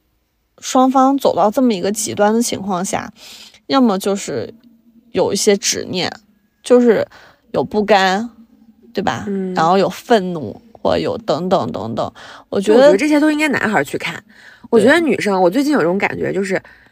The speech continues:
Speaker 2: 就是女生她太喜欢学习了，就无论你是看电影儿还是看书，
Speaker 1: 是。
Speaker 2: 还是怎么样。
Speaker 1: 嗯。
Speaker 2: 但是男生就是很多时候，就是我们说一些就是想法比较简单的，他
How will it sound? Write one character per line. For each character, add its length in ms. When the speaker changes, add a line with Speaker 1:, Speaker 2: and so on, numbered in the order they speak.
Speaker 2:
就 100
是 200
女 200
生 200
她 140
太 240
喜 120
欢 180
学 220
习 320
了， 200
就 140
无 120
论 180
你 60
是 60
看 180
电 120
影 80
儿 100
还 100
是 60
看 200
书， 320
Speaker 1:
是。 260
Speaker 2:
还 120
是 60
怎 80
么 60
样。 140
Speaker 1:
嗯。 100
Speaker 2:
但 120
是 60
男 240
生 120
就 80
是 140
很 160
多 180
时 140
候， 200
就 80
是 40
我 80
们 100
说 200
一 80
些 260
就 100
是 160
想 160
法 120
比 60
较 120
简 140
单 100
的， 100
他 180